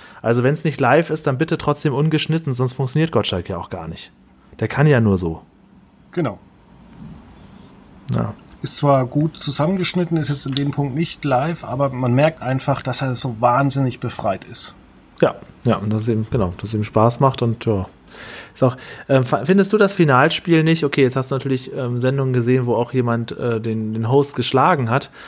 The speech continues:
Speaker 1: aber findest du das Finalspiel nicht sehr schwierig?
Speaker 2: Doch, ich find es, äh, sehr schwierig, aber es muss ja auch irgendwie, äh, eine starke Herausforderung sein. Ähm,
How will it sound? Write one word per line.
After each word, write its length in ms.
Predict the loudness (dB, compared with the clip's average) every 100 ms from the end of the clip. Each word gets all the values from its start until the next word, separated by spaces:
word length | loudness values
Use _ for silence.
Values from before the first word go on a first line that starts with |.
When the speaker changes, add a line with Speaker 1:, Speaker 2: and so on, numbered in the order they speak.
| -8
Speaker 1:
aber 120 | -2
findest 260 | 2 2 4
du 40 |
das 120 | 2 2
Finalspiel 520 | 2 4 4 4 2
nicht 200 | 2 2
sehr 140 | 0
schwierig? 520 | 0 0 0 0 -2 -10 -20 _ _ _ -20 -20 -20 -14 -2
Speaker 2:
Doch, 160 | -2
ich 160 | -2 -2
find 260 | 2 2 0
es, 300 | -4 -6 -2
äh, 500 | 0 0 0 -2 -2
sehr 220 | -2 -2
schwierig, 480 | 0 2 2 2 2
aber 180 | 2
es 160 | 2 2
muss 180 | 0 0
ja 140 | 0
auch 220 | 0 0
irgendwie, 580 | -2 0 0 2 2 2
äh, 80 | 0
eine 720 | 2 2 2 0 -2 -4 -6
starke 420 | -4 -2 0 2
Herausforderung 920 | 2 2 2 0 0 -2 -2 -2 -2 -4
sein. 460 | -2 0 0 0 -4 -14 -18 -18 -20 -20 -8
Ähm, 560 | -2 0 2 2 2